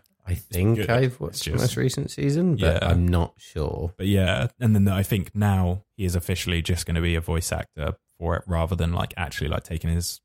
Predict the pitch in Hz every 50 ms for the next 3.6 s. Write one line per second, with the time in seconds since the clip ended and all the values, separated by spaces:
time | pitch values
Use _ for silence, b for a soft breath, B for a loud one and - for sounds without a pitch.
0 | _ _ - 90 85 85 80 - 85 85 - 85 92 - - 78 80 - - _
1 | _ _ _ _ _ _ 180 185 190 185 - 180 156 117 - 101 98 110 127 123
2 | - - _ _ _ _ _ _ _ _ _ _ - 117 107 - 120 113 104 -
3 | 98 95 92 92 - - 98 - 113 104 95